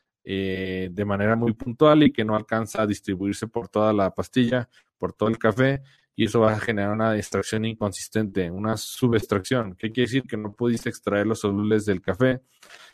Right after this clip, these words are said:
y eso te va a generar un, un, un concentrado muy aguado, este, no tiene, no tiene peso en la lengua, te va a dar mucha acidez y,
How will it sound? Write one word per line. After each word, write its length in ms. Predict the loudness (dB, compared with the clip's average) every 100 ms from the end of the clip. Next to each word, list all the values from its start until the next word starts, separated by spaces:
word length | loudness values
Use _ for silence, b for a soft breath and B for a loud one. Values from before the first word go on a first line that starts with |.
| B
y 100 | 2
eso 160 | 2 4
te 100 | 4
va 60 | 4
a 40 |
generar 360 | 4 4 4 2
un, 440 | -4 -6 -6 -6 -12
un, 800 | -10 -6 -4 -2 -2 -4 -4 -4 -4
un 160 | -4
concentrado 580 | -2 0 0 4 6 6
muy 180 | 6 6
aguado, 640 | 8 8 8 8 6 2 b b b -14
este, 1400 | -12 -12 -10 -8 -6 -6 -6 -4 -6 -6 -8 -10 -12 -16 _
no 260 | -12 -10
tiene, 420 | -4 -2 0 -2
no 160 | -2 -2
tiene 240 | 0 0
peso 380 | 0 0 0 0
en 60 | 0
la 60 |
lengua, 400 | 2 2 2 2
te 100 | 4
va 100 | 2
a 40 | 2
dar 140 | 2
mucha 240 | -2 -2 -4
acidez 500 | -2 0 0 0 -4
y, 300 | -8 -10